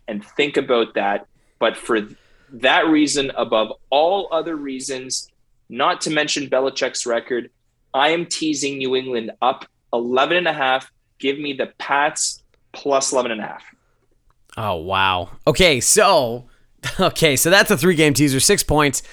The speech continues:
Speaker 2: getting to a plus one fifty for those games. Cincinnati minus four and a half, Buffalo minus seven and a half, and New England plus eleven and a half.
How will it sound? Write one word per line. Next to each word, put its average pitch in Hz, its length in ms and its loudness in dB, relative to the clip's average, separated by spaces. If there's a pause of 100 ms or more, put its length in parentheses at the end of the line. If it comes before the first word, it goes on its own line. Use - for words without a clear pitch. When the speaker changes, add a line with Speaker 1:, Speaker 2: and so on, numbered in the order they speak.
(140)
Speaker 2:
getting 165 240 0
to 160 100 0
a 135 60 2
plus 185 340 2
one 156 160 2
fifty 143 320 0
for 139 140 -4
those 190 240 6
games. 139 280 -2
Cincinnati 151 380 0
minus 127 240 -2
four 143 160 -4
and 135 80 0
a - 20 0
half, - 460 -4
Buffalo 175 400 4
minus 127 260 2
seven 127 240 0
and 123 100 -4
a 123 40 -2
half, 120 200 -2
and 117 140 -6
New 127 100 -2
England 139 300 -4
plus 147 260 -2
eleven 139 440 -2
and 127 100 -6
a 113 60 -6
half. 117 240 -2